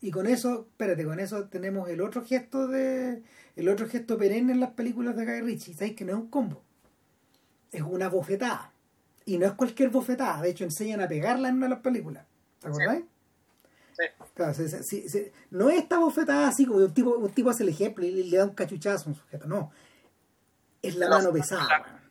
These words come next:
Speaker 2: es la, es la, es la bofetada con la, con, con el revés, el reverso de la mano, con el dorso de la mano.
Speaker 1: Exactamente, con, con, con el hueso, weón. Con, con lo que te hincha la cara, claro. Entonces, el,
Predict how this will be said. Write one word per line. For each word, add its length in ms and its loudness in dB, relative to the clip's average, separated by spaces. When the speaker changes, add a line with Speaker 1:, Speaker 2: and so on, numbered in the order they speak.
Speaker 2:
es 100 -16
la, 380 -4
es 120 -6
la, 120 8
es 140 4
la 100 10
bofetada 340 6
con 120 -4
la, 120 6
con, 140 -14
con 120 -4
el 60 0
revés, 320 6
el 120 -20
reverso 400 0
de 20 0
la 60 4
mano, 120 -10
con 120 -6
el 80 -2
dorso 240 4
de 20 2
la 80 4
mano. 60 -6
Speaker 1:
Exactamente, 460 -6
con, 180 -6
con, 300 0
con 180 0
el 80 2
hueso, 320 2
weón. 200 -16
Con, 220 0
con 220 0
lo 60 4
que 120 2
te 60 6
hincha 240 2
la 120 0
cara, 240 -4
claro. 220 -16
Entonces, 500 -6
el, 340 -2